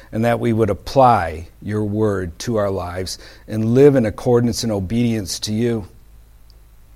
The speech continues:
Radical as that may be in the midst of this culture, in the midst of this nation, may we be faithful and true to you, I pray. And Lord, I ask that you use this sermon for good, for people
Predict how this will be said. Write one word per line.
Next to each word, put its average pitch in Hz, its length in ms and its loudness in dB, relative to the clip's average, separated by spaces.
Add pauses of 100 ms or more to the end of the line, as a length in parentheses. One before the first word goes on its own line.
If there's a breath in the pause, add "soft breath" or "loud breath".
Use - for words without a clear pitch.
(640)
Radical 117 580 6
as 98 120 -4
that 110 180 4
may 104 180 0
be 98 480 0 (340 soft breath)
in 104 100 -4
the 110 100 4
midst 107 280 0
of 92 120 -4
this 110 240 2
culture, 85 580 -8 (360 soft breath)
in 101 80 -6
the 107 60 0
midst 107 280 0
of 92 100 -4
this 110 240 2
nation, 87 520 -10 (680 soft breath)
may 107 160 0
we 110 180 2
be 101 200 0
faithful 117 560 2
and 107 120 -2
true 110 220 -2
to 107 80 2
you, 101 260 0
I 87 140 -4
pray. 85 440 -6 (1000 soft breath)
And 113 160 0
Lord, 127 160 10
I 131 80 10
ask 131 340 6
that 127 80 0
you 113 160 0
use 110 340 2
this 120 220 2
sermon 113 440 2
for - 180 -4
good, 101 340 2
for - 160 -6
people 110 500 -2